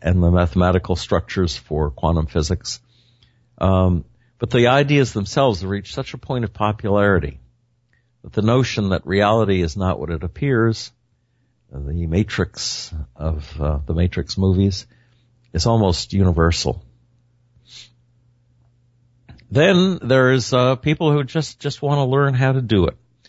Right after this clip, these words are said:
And the ability to generate out-of-body experiences is growing to the point where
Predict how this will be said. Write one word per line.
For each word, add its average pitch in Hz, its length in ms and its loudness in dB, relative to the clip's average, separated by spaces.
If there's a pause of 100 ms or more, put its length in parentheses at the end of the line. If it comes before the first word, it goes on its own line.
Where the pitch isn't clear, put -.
(360)
And 98 200 -2
the 101 80 2
ability 113 460 4
to 101 100 -8
generate 113 560 2
out-of-body 104 520 2
experiences 110 680 -2
is 85 180 -4
growing 104 320 0
to 95 100 -6
the 82 80 -4
point 104 360 -2
where 92 220 0